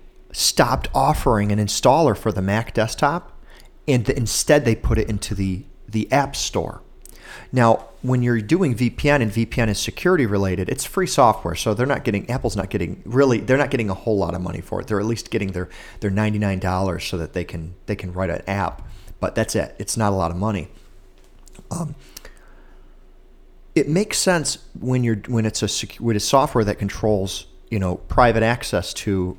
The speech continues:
to a wor-, your work system, because you want to be able to patch it automatically. And if it's in the App Store, that's going to happen.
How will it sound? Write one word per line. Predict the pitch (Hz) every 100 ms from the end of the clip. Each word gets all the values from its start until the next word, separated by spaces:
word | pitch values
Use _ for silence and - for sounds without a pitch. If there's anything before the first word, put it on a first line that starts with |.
| -
to | 113
a |
wor-, | 95 107 113
your | 92
work | 98 175
system, | - 92 -
because | 90 92 95
you | 95
want | 98 107 113 - -
to | -
be | - 107
able | 107
to | 95
patch | - - 92 -
it | -
automatically. | - 90 90 87 90 - 80 - - - - - -
And | 110 104
if | 98
it's | 101
in | 101
the | 95 87
App | 73 -
Store, | - 107 95
that's | 95 -
going | - 92
to | 85
happen. | - 92 85 -